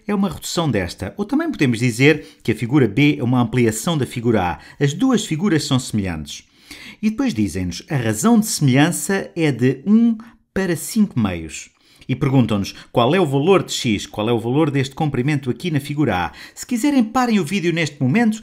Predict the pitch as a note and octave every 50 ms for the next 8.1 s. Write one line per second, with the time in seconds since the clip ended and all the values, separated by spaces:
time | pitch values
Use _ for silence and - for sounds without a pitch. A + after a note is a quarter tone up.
0 | - - - - G#3 - B3+ B3+ B3+ B3+ G#3+ A3 G#3 D#3+ F#3 D#3+ B2+ - C3+ G#2
1 | F2 - F2 D#2 D2 C#2+ - - - _ _ _ _ _ _ _ - - - -
2 | - - - B3+ D#3+ - - - E2+ D#2+ D2+ - _ - - - - - - A#3
3 | G#3 - G2+ F2+ - - G3 F3 C#3+ B2 A#2 - - - F#2+ G#2 - - B2+ A#2+
4 | A#2+ A2+ G#2 F#2+ F2 D2+ E2 E2+ - - _ _ _ _ _ _ _ _ _ _
5 | _ - - B2+ A2+ G2+ G2+ - - A#2+ A#2+ A#2+ A2+ G#2 F#2 D2+ - F2+ F2+ -
6 | - - - - - C#3+ B2+ - F#3 E2 - - - - _ _ _ _ _ _
7 | _ _ _ _ - G#2 G2 - - - G#2+ G#2 G#2+ G#2+ G#2 F2+ F2 E2+ E2 -
8 | _